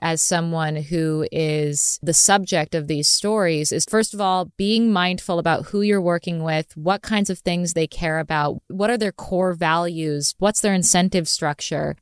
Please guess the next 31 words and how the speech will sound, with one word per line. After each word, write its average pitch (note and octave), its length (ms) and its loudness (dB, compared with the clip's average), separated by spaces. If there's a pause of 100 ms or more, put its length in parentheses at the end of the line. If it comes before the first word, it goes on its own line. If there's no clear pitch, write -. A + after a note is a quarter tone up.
understanding G3 1120 0
how F#3+ 460 -2 (120)
the E3+ 220 0
media E3+ 720 0
works F#3 840 2
so - 180 6
that F3+ 200 4
you F#3+ 80 2
can F3 220 -2
get F3 180 2
a D#3+ 40 0
better F3+ 300 2
sense F3 400 0
of D#3 240 0
what F3+ 400 2 (200)
kind F3+ 260 0
of D#3+ 80 -2
forces G3 560 2
are E3+ 80 4
gonna E3 200 0
be D#3 120 -2
pushing F#3 720 -2
these E3+ 320 0
storytellers E3+ 600 2
into D#3+ 200 -2
one D#3+ 260 0
kind F3+ 320 0
of F3 80 0
story D#3 340 0
versus D3+ 360 -2
another. D#3 560 -2